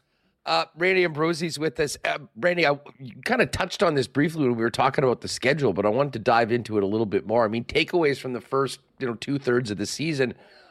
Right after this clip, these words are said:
Um, but if you could start with the T V results, ratings that you've got, what, um, it was a really interesting move. I know we haven't had any Sunday games here in Winnipeg, but it sure has been fun to, uh, watch 'em on the tube.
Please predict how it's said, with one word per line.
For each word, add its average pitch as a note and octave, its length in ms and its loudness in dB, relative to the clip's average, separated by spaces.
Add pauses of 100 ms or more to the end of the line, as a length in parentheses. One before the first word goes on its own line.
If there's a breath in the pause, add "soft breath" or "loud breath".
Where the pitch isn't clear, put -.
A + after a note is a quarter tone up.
Um, B2+ 320 0
but D#3+ 100 0
if D#3 140 0
you D#3+ 80 -2
could G#3 240 0
start - 260 4
with D#4 160 0
the F3+ 80 -8
T - 220 -6
V D#3 380 -4
results, D3+ 640 2
ratings D3 420 0
that - 100 -16
you've B2+ 140 -8
got, C#3+ 300 2 (340 loud breath)
what, D#3 460 0
um, E3 260 2 (520 soft breath)
it - 240 -2 (240)
was D3+ 160 0
a D3 40 2
really F3+ 300 4
interesting D#3 480 0
move. D#3 180 4
I C#3 80 6
know D3 100 2
we E3 120 4
haven't E3 180 2
had D3 180 2
any D3 120 -2
Sunday D3+ 340 0
games C3 240 -2
here D3 180 0
in A2+ 120 0
Winnipeg, C3+ 540 2 (400 soft breath)
but B2 100 -4
it B2 80 -6
sure E3+ 200 2
has D3+ 140 2
been C#3 200 0
fun C#3 320 2
to, C3+ 240 2
uh, C3 40 6
watch C3+ 340 4
'em C#3+ 100 -2
on B2 100 2
the A2+ 80 0
tube. C#3 400 -2